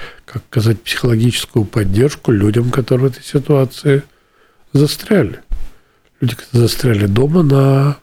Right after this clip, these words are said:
неопределённом, причём у нас, насколько я понимаю, в Латвии, это ещё был достаточно мягкий вариант – что люди, мои знакомые, жившие во Франции, допустим,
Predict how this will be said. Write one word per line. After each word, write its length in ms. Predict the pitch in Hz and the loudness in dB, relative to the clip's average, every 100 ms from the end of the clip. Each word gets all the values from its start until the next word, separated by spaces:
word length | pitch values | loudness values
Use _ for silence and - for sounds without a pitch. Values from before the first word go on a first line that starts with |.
| - | -2
неопределённом, 600 | 131 120 135 135 151 156 | 0 2 0 2 2 0
причём 280 | - 123 - | 0 0 2
у 120 | 127 | 2
нас, 460 | 131 190 - - _ _ _ _ _ _ - | 4 2 -2 -10 _ _ _ _ _ _ -2
насколько 500 | 120 - 131 - 117 | 0 2 0 0 -2
я 40 | |
понимаю, 480 | 101 120 120 107 101 | -2 0 2 2 2
в 80 | 107 | 2
Латвии, 420 | 107 90 - 104 | 2 0 -2 -2
это 600 | 110 - 123 123 123 123 - _ _ _ _ _ _ _ | -2 0 2 2 2 0 -4 _ _ _ _ _ _ _
ещё 180 | - - | -6 -2
был 100 | 139 | 0
достаточно 440 | 131 - 135 - | 0 0 -2 0
мягкий 380 | 147 190 - - | 2 2 2 0
вариант – 640 | 175 214 202 85 - - - _ - - _ _ | 2 4 2 0 -10 -20 -20 _ -20 -20 _ _
что 260 | - - | -16 -4
люди, 280 | 107 131 123 | 0 2 2
мои 320 | 110 101 110 | 0 2 0
знакомые, 720 | 98 110 110 - 117 104 104 | 2 2 2 2 2 2 2
жившие 420 | 101 104 - - 101 | 4 2 2 0 -2
во 120 | 101 | -2
Франции, 520 | - 147 190 214 - | 0 2 2 0 0
допустим, 640 | 208 208 - 202 - 190 | 0 0 0 -2 0 -2